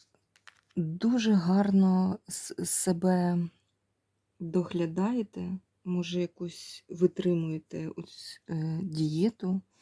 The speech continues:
а, вітаміни, м,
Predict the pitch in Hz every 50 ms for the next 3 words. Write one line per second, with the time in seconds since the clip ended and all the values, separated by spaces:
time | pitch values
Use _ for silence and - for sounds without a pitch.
0 | _ - - - - - - - - - - - _ - - 165 165 160 165 160
1 | 165 165 165 160 - _ _ - 175 170 180 - - 160 151 151 156 170 196 208
2 | 196 180 170 170 190 - _ _ - 175 170 165 170 190 196 - 196 202 196